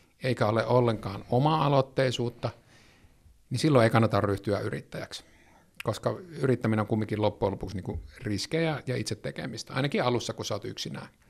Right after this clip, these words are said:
Et harvoja firmoja perustetaan. Nyt meitä on kymmenen henkeä, että me perustetaan tässä firma. Ei, kukaan ei perusta suur-, suuryritystä. Perustetaan pieniä yrityksiä, joista kasvaa keskikokoisia yrityksiä, joista kasvaa suuryrityksiä.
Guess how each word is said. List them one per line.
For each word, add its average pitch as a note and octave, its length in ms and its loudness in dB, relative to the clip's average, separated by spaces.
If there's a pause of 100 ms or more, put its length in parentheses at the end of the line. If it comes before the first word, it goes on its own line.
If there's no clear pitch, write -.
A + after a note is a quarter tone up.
(520)
Et A#2+ 100 -8 (340)
harvoja B2+ 440 6
firmoja A2 340 4
perustetaan. G#2 560 2
Nyt B2+ 160 -4
meitä A#2 160 2
on C#3 60 2
kymmenen C3 380 6
henkeä, A2 260 0
että - 120 -10
me G#2+ 60 -6
perustetaan G#2 460 2
tässä G#2 140 -6
firma. G#2 520 2 (1300)
Ei, E3 280 8
kukaan D#3 280 4
ei D3+ 100 8
perusta C#3 280 2
suur-, - 540 4
suuryritystä. A2+ 760 2
Perustetaan D#3 400 2
pieniä G#3 360 4
yrityksiä, C#3 360 2
joista A#2+ 140 -2
kasvaa A2 300 -6
keskikokoisia C#3+ 540 2
yrityksiä, A2+ 440 -2
joista - 180 -6
kasvaa G2+ 300 -6
suuryrityksiä. - 760 -8